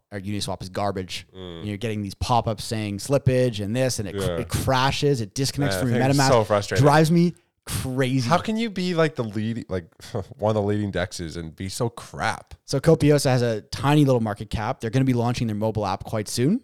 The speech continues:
Speaker 2: Mm.
Speaker 1: They're gonna, it's, it's basically, it's gonna be for us for finding small cap gems on an actual native mobile app. And one of the shitty things about MetaMask and Trust Wallet is there's no two F A,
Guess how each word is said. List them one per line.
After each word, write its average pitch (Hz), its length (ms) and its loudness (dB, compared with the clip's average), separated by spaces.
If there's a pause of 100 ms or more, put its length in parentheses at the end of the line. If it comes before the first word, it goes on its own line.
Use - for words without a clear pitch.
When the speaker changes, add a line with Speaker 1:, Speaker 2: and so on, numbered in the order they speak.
Speaker 2:
Mm. 92 180 -10
Speaker 1:
They're 107 100 -4
gonna, 110 140 -4
it's, - 220 -8
it's 123 80 -8
basically, 156 460 2
it's 135 140 -6
gonna 180 140 0
be 185 80 2
for 170 180 0
us 151 200 4
for 117 100 -6
finding 127 380 2
small 123 300 0
cap 110 260 -2
gems 117 500 -2 (140)
on 123 120 4
an 120 100 0
actual 120 340 -2
native 117 360 2
mobile 113 300 2
app. 98 300 -6 (320)
And 131 160 2
one 190 80 6
of 226 40 4
the 196 60 8
shitty 147 320 2
things 131 180 0
about 110 380 -2 (340)
MetaMask 120 460 0
and 98 100 -8
Trust 160 240 2
Wallet 98 260 0
is 107 140 -2
there's 104 140 -2
no 131 180 2
two 123 260 0
F 104 140 -4
A, 80 240 -8